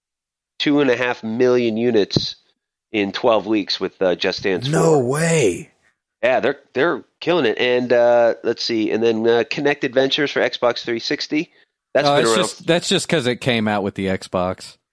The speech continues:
Speaker 1: Yeah, probably. So
Speaker 3: Yeah,
Speaker 1: they,
Speaker 3: so every
Speaker 1: so
Speaker 3: time
Speaker 1: that's
Speaker 3: they
Speaker 1: what
Speaker 3: sell a Kinect bundle, they,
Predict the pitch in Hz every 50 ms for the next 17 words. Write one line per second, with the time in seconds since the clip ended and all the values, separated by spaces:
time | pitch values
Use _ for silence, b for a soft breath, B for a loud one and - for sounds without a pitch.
0 | _ _ _ _ - 135 127 110 98 - - 131 123 113 107 87 98 95 92 -
1 | 123 113 117 117 117 117 120 135 127 139 151 160 143 127 120 117 165 151 151 147
2 | 147 139 135 - - 156 143 139 131 117 - 123 117 117 113 110 - - 110 107
3 | 104 107 101 101 98 101 101 98 98 95 95